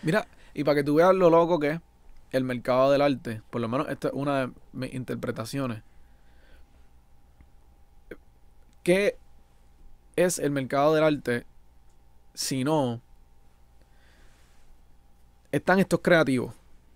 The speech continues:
que son unos maestros en los que, en lo que hacen? Vamos a coger el, el, el arte de la pintura o la escultura. A través de los años, podemos, podemos irnos siglos.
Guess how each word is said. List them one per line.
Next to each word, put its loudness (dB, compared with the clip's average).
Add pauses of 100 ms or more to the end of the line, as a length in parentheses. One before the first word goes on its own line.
(420)
que -2
son -2
unos 0
maestros 2
en 0
los -4
que, -4
en -4
lo 0
que -4
hacen? -10
Vamos -2
a -4
coger 2
el, 0
el, -4
el -4
arte -2
de 2
la -2
pintura -2
o 0
la -2
escultura. -12 (760)
A -16
través -4
de 2
los -2
años, -8
podemos, -6
podemos -6
irnos -6
siglos. -12